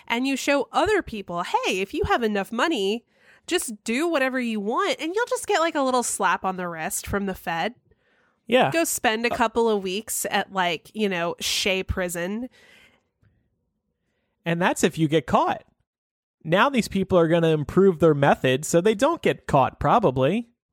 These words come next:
Speaker 1: Yeah. And the thing that really makes me sick about this is comparing this to the k-, types of sentences that people get for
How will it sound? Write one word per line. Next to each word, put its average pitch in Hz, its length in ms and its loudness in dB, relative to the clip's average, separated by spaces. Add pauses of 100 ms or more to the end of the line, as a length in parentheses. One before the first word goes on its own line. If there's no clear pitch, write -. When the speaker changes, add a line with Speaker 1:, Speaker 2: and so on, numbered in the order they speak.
(320)
Speaker 1:
Yeah. 180 320 -4 (120)
And 220 160 0
the 220 60 2
thing 311 200 0
that 185 120 2
really 190 240 0
makes 190 280 -4
me 202 80 2
sick 202 240 -2
about 196 340 -2
this 202 520 0
is 180 580 -4 (500)
comparing 214 880 -2
this 214 360 0
to 196 240 -2
the 190 80 -6
k-, 196 300 -6
types - 340 -2
of 190 120 -2
sentences 185 640 -2
that - 240 -4
people 185 600 -4
get 170 300 -4 (380)
for 190 560 0